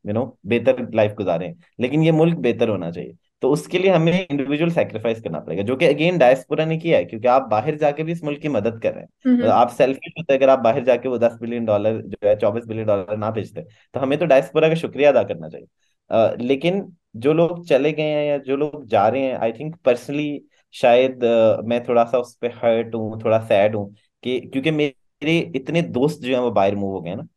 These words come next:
Speaker 1: और, अ, या तो अब हम भी मूव हो जाएं और हम, हम कहें, "ठीक है, जहाँ सारे हमारे दोस्त हैं, हम वहाँ जाएं।" अ,
Speaker 2: हम्म।
Speaker 1: लेकिन एक ये आपने अलहदा कर दिया ना लोगों को, तो अब at least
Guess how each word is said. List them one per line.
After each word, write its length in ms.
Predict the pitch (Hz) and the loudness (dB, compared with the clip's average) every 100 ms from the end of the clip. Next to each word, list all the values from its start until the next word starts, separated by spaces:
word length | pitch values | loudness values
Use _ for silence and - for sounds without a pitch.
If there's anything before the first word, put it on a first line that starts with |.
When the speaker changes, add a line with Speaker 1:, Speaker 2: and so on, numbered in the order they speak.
| _ _ - | _ _ 0
Speaker 1:
और, 480 | 104 101 104 98 101 | 4 6 4 2 -2
अ, 400 | 98 95 95 - | 0 0 0 -4
या 280 | 98 110 120 | -4 -2 -2
तो 160 | 120 | 2
अब 160 | 127 117 | 4 4
हम 240 | 139 117 | 0 -4
भी 260 | 117 131 120 | -4 -6 -6
मूव 180 | 113 113 | -4 -2
हो 120 | 110 | -2
जाएं 180 | 107 107 | -2 -2
और 80 | 104 | -2
हम, 160 | 104 95 _ _ _ _ _ _ _ _ _ _ - | -2 -6 _ _ _ _ _ _ _ _ _ _ -14
हम 80 | 104 | -10
कहें, 160 | 110 | -8
"ठीक 160 | 107 92 | -8 0
है, 140 | 110 | 0
जहाँ 160 | 101 104 | 0 -2
सारे 240 | 101 95 | -2 -2
हमारे 200 | 104 95 | -2 -4
दोस्त 300 | 92 87 - | -6 -8 -8
हैं, 80 | 98 | -8
हम 60 | 98 | -6
वहाँ 200 | 87 104 | -6 -4
जाएं।" 180 | 101 87 | -4 -8
अ, 60 | - _ 254 | -16 _ -2
Speaker 2:
हम्म। 160 | 240 117 | 0 2
Speaker 1:
लेकिन 280 | - 131 131 | 0 -2 -2
एक 220 | 127 127 | -4 -4
ये 320 | 127 139 110 - | -2 -2 -2 -4
आपने 640 | 101 117 - _ 143 131 - | 0 0 -2 _ -10 -8 -4
अलहदा 260 | 113 117 139 | 0 4 4
कर 120 | 143 | 2
दिया 200 | 101 98 | -4 -4
ना 80 | 131 | -6
लोगों 240 | 117 85 | -6 -8
को, 160 | 87 - _ _ _ | -12 -16 _ _ _
तो 600 | 110 110 110 110 98 - - | -2 2 2 2 0 -6 0
अब 240 | 120 240 - _ _ _ | 0 0 -12 _ _ _
at 120 | 107 117 | -8 -8
least 420 | 123 131 - | -10 -10 -14